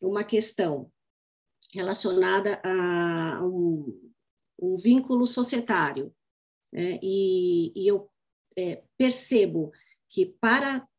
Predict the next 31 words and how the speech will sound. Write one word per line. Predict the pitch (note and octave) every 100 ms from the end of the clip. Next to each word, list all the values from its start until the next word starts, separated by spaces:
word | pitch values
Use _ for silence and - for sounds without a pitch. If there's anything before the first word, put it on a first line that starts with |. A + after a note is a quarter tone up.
| _ -
condu-, | B3 A#3 A3
a |
melhor | A3 A3 A#3 B3+ E4+
condução | - C#4+ C4+ - A#3 F#3+ F3+
daquele | F3+ - F#3+
vínculo | F#3 A3+ A3+ A3+
societário | - A3 G3+ - E3+ D#3+ D#3 D#3 - - -
é | F3 E3+ B2+ - _ _ -
começarmos | A3+ A3+ A3+ B3+ B3+ C#4 B3
por | - A3+
uma | A3 G3+
negociação | F#3+ F#3+ G3 - F#3+ F#3
direta, | F#3 G3 G3+ G3 G3+ G3 _
por | G3
exemplo, | F#3 F#3 G3 F#3+ F#3 F#3
entre | F#3 F3
as, | F3 - F3
entre | F#3 F#3 F3+
os, | - -
entre | F3+ F3+ F3+
os | -
sócios | G3+ A3 B3 G#3 G3+
ou | F#3 F#3+
entre | A3 G#3+
os | F#3 F3
advogados, | D#3+ E3 E3 G3+ G#3 G3 F3 F#3+ F#3 - - - - -
ah, | F#3+ F#3+
depois, | F3+ A3+ A3+ A#3 G#3+ F#3 -
caso | - B3 B3+ A#3+
nós | A3+ G#3 G#3+
não, | A3 G3 F#3+ F3+